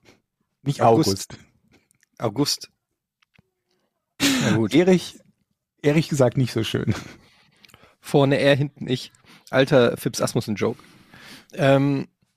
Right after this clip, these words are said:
Speaker 2: okay, also wir werden, ich, vermutlich, es werden jetzt viele hier eingeschaltet haben, die sich Finanztipps von uns erhoffen, die sich fragen, äh,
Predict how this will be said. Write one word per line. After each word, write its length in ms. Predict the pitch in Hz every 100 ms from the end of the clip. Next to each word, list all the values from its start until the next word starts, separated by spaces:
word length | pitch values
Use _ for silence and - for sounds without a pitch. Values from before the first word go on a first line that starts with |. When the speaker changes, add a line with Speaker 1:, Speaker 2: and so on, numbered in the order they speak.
| _ _ _ _ _ _ - _ - 165
Speaker 2:
okay, 320 | - 143 120 -
also 300 | 165 151 143
wir 120 | 147
werden, 360 | 185 208 208 -
ich, 160 | 143 -
vermutlich, 840 | 170 156 147 226 - 117 107 - -
es 140 | 127
werden 160 | 156 175
jetzt 180 | 175 -
viele 220 | 180 175
hier 180 | 160 127
eingeschaltet 560 | 135 147 143 127 120
haben, 240 | 127 123 120
die 80 |
sich 160 | 117 123
Finanztipps 580 | - 95 113 - 123 -
von 160 | -
uns 200 | - -
erhoffen, 340 | 107 104 - 117
die 140 | 120
sich 220 | 135 143
fragen, 540 | - - 117 131 131 127
äh, 240 | - 131